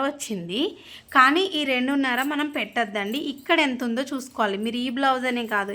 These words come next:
ఏ బ్లౌజ్ అయినా మగ్గం వర్క్ కానీ కంప్యూటర్ వర్క్ ఏదైనా సరే మీరు ఇక్కడ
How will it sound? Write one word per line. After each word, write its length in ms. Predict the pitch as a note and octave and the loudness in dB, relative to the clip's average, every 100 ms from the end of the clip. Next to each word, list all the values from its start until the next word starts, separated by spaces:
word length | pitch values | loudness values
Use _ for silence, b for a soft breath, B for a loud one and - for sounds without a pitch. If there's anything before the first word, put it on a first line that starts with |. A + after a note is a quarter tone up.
| G#3+ | -2
ఏ 20 | A#3 B3 | 0 -2
బ్లౌజ్ 280 | A#3 A3 G#3 | 0 0 0
అయినా 140 | G#3+ G#3 G3+ | 0 -2 -4
మగ్గం 340 | G3 A3 A#3+ A#3 | -2 -2 0 0
వర్క్ 220 | A3 G#3+ G#3 | 0 -4 -4
కానీ 280 | G3+ G#3 F4 G#4 B B B - | -4 -2 -4 -6 B B B -2
కంప్యూటర్ 640 | B3 A3+ B3 A#3+ A#3+ A#3 A3 G#3+ | 0 0 -2 -4 -2 -2 -2 -4
వర్క్ 300 | G#3+ G#3+ - G#3+ G#3+ | -6 -8 -4 -2 -2
ఏదైనా 400 | C4 C#4 A#3 A3+ A3+ | -2 -2 -2 -4 -4
సరే 220 | A3+ G#3 G#3+ G#3+ | -6 -4 -4 -4
మీరు 160 | C#4+ G4+ B B B B - | -4 -6 B B B B -14
ఇక్కడ 160 | B3 C4 | -6 -6